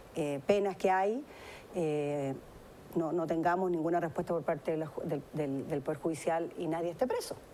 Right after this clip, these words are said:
¿ah? Y no puede ser que tengamos gente presa en la cárcel por vender C D en la calle y, no, y, y estos delitos de cuello y corbata no tengan ningún impacto en la sociedad.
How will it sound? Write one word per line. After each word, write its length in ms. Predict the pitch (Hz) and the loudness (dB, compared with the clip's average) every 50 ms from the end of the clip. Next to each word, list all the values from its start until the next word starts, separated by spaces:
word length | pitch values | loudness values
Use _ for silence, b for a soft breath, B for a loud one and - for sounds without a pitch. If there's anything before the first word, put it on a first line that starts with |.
| - - | -6 -4
¿ah? 200 | - 359 403 - B B B B B B B | -2 -2 -2 -4 B B B B B B B
Y 100 | B 175 | B 2
no 120 | 185 185 170 | 4 4 4
puede 220 | 196 196 196 190 | 4 4 4 4
ser 320 | - - 202 202 185 175 | 2 2 2 2 2 2
que 120 | - 202 185 | 2 2 2
tengamos 600 | 156 196 180 160 190 196 190 196 196 202 190 185 | 4 4 4 6 6 4 6 4 4 2 2 0
gente 360 | - - 202 196 180 - 190 | 2 2 2 2 4 2 2
presa 360 | 160 202 208 202 - - 202 | 4 4 2 2 2 2 2
en 40 | 190 | 4
la 120 | 196 190 | 4 4
cárcel 400 | - 202 196 190 - - 214 196 | 4 4 4 4 2 2 2 2
por 260 | - - - 185 175 160 | 2 4 4 4 6 6
vender 300 | 180 170 180 175 196 180 | 4 4 4 4 2 2
C 160 | - - 196 | 2 2 2
D 220 | 185 202 208 214 | 4 4 4 4
en 40 | 202 | 4
la 140 | 202 196 185 | 4 4 4
calle 440 | 277 285 262 220 214 214 226 240 233 | 4 4 6 4 4 2 2 2 0
y, 120 | 196 196 180 | 2 2 2
no, 540 | 190 190 190 190 196 202 202 208 208 208 - - | 4 4 4 4 4 4 4 4 2 0 0 0
y, 180 | 196 180 175 - | 0 0 0 2
y 220 | - 180 180 180 | 2 2 2 2
estos 420 | 185 180 - - 202 185 180 180 165 | 2 0 2 2 2 2 2 2 2
delitos 400 | 170 185 190 190 196 - 202 175 | 2 4 4 4 2 2 2 2
de 100 | 185 180 | 2 2
cuello 240 | - 190 190 196 | 2 2 4 4
y 20 | - | 2
corbata 520 | 196 180 165 208 208 208 - 220 208 208 202 | 2 4 6 6 4 6 4 4 4 4 2
no 120 | 202 190 | 0 0
tengan 320 | 165 202 202 202 196 190 | 2 2 2 2 2 2
ningún 240 | 190 185 180 208 214 | 2 2 2 2 0
impacto 400 | 226 208 - - 466 - - - | 0 0 2 2 2 2 2 0
en 40 | 135 | 0
la 60 | 131 131 | 0 0
sociedad. 340 | - 127 127 - - - | -2 -4 -2 -2 -4 -4